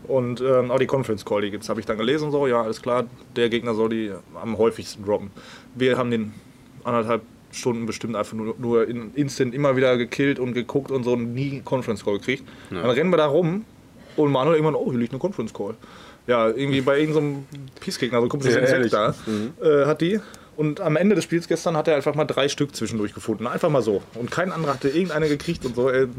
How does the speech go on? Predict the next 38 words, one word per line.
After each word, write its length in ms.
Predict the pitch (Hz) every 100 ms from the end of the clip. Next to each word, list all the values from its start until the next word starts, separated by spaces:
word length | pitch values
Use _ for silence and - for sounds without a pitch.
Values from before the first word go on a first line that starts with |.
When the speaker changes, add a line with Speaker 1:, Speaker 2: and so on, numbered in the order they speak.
| 117 - - - - -
Speaker 1:
<laughs> 640 | - - - - - 101 95
Ja, 200 | 123 110
das 180 | 101 -
war 220 | 104 101 - - - - - - - - - - -
Speaker 2:
Lucky. 340 | 107 104 - - -
Speaker 1:
Ja, 180 | 147 147
so 100 | 147
ist 140 | 160
das 100 | 170
dann 120 | - 143
auch 140 | 143
wieder 140 | 147
noch 120 | 139 131
ein 100 | 131
bisschen 260 | 131 147
noch 140 | 135 127 - 110 107 123 135
geblieben, 340 | 131 135 139
zumindest 380 | 143 135 135 131
mit, 220 | 127 113
ähm, 520 | 117 120 113 113 113 110 - - - -
diesem, 240 | 120 113 123
jetzt 180 | 117 -
gibt's 180 | 127
ja 60 | 135
dieser 200 | 123 120
neue 160 | 120 117
Modus, 280 | 117 120
dass 140 | - 95
jeder 240 | 110 113 104
seinen 140 | 104
eigenen 260 | 107 113 98
Loot 160 | 98
kriegt 260 | - 95 -
und 80 | 104
nicht 120 | 104
mehr 140 | 107
wegnehmen 320 | 104 117 107 98
kann. 220 | 98